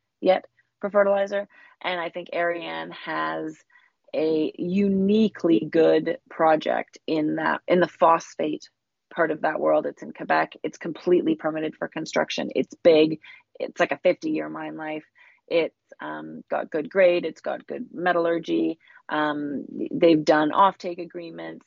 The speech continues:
Like, they've al-, they've done the hard grind to demonstrate that this thing's real. Um, and, uh, it's,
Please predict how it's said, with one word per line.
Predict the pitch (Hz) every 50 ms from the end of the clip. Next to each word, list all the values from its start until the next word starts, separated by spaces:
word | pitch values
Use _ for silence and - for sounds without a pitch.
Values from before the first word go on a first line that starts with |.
| _ -
Like, | - - - - -
they've | - 165 160 156
al-, | 165 156 156 - -
they've | - 160 160 156
done | - 180 160 160 165
the | 165 170
hard | - - - 160 160 160 156 -
grind | - 160 156 156 151 151 151 156 165 170 190 208 220 220 - _ _ _ _ _ _ -
to | - 165
demonstrate | - 160 147 151 156 156 - 165 165 160
that | - 160 -
this | - 156 156
thing's | - 156 151 156 151 165
real. | 160 156 160 165 190 226 262 262 - - - - - _ -
Um, | 160 160 160 156 151 151 151 151 151 151 151 147 - - - - -
and, | - 160 160 160 156 156 156 160 156 160 160
uh, | 160 160 165 165 170 -
it's, | - - 240 - - - - -